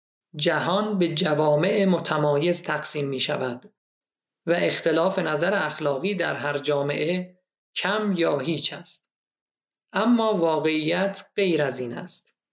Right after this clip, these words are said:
جهان آمیزه ای از جوامع متداخل است و افراد هم لزوماً پیرو اکثریت نیستند.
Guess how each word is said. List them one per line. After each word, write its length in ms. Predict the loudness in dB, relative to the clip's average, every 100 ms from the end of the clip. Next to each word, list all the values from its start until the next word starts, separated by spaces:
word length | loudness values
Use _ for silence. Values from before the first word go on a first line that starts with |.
| _ _ -8
جهان 520 | 0 0 2 2 0 0
آمیزه 640 | -2 0 0 -2 -2 0
ای 260 | 0 0 0
از 280 | -2 -2 -2
جوامع 680 | 0 2 2 2 0 0
متداخل 720 | 0 -2 -4 -2 0 0 0 -2
است 380 | -4 -8 -12 _ _ _ _ _ _ -4
و 80 | 0
افراد 580 | 0 -2 0 2 2 0
هم 260 | 0 0
لزوماً 580 | 0 0 0 -2 0 -2
پیرو 420 | -2 0 2 2 0
اکثریت 840 | -4 -4 -4 -2 -2 -2 -2 -6 -4
نیستند. 640 | -2 -2 -6 -8 -10